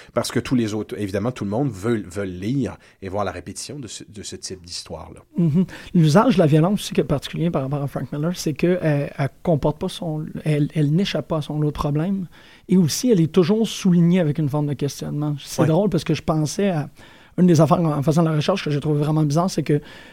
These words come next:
Speaker 2: euh, on ne, on ne trouve que très rarement des storylines classiques de Daredevil avant Miller. Si on, si vous naviguez, vous cherchez le
Speaker 1: Ouais,
Speaker 2: top
Speaker 1: fort
Speaker 2: ten
Speaker 1: malheureusement.
Speaker 2: best Daredevil stories,
Speaker 1: Mhm.
Speaker 2: ça commence toujours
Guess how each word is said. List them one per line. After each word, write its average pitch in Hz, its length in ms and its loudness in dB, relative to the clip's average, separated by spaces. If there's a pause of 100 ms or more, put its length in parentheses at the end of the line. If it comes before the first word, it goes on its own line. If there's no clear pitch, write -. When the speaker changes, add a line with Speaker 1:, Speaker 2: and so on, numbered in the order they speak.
(140)
Speaker 2:
euh, 143 480 2
on 160 120 6
ne, 147 480 6 (240)
on 143 180 0
ne 156 100 4
trouve 180 220 0
que - 80 0
très 190 300 2
rarement 165 580 2 (500)
des 156 360 4
storylines 156 520 4
classiques 156 320 0
de 151 100 4
Daredevil 139 520 0 (100)
avant 151 280 4
Miller. 135 300 0 (420)
Si - 200 0
on, 151 240 4
si - 260 2
vous 156 460 4
naviguez, 165 560 6
vous 170 100 4
cherchez 180 480 0
le 190 120 4
Speaker 1:
Ouais, 165 40 4
Speaker 2:
top 160 220 2
Speaker 1:
fort - 160 2
Speaker 2:
ten 190 60 6
Speaker 1:
malheureusement. 170 320 6
Speaker 2:
best - 300 -6
Daredevil 156 640 4
stories, 170 480 2 (160)
Speaker 1:
Mhm. 98 60 -2 (340)
Speaker 2:
ça - 300 -2
commence 170 580 2
toujours 180 540 4